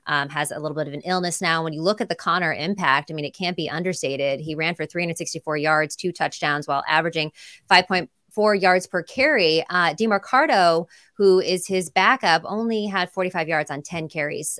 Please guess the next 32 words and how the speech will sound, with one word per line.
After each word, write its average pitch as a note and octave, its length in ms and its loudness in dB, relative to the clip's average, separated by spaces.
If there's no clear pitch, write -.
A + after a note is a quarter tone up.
um, D#3 360 -4
last D3+ 320 -2
week. D3+ 180 -4
And F3 160 -4
the F#3 60 -2
Rams G#3+ 240 2
are A#3+ 80 0
really A3+ 200 0
looking A3+ 200 0
to G#3+ 80 0
bounce G3+ 240 2
back B3 240 2
after E3 160 -4
the D#3+ 80 -6
Eagles F#3 300 -2
held F3+ 140 -4
them E3+ 100 -8
scoreless F#3 560 -4
in F#3 100 -6
the F3 80 -6
second D#3 280 -6
half D#3+ 280 -4
last C#3+ 300 -8
week. A3+ 320 -2
Uh, F3 120 4
and G3 120 6
this G#3+ 160 4
is F#3 140 0
really G3+ 280 4
the E3+ 140 2
perfect A3 480 0
week F#3+ 460 -4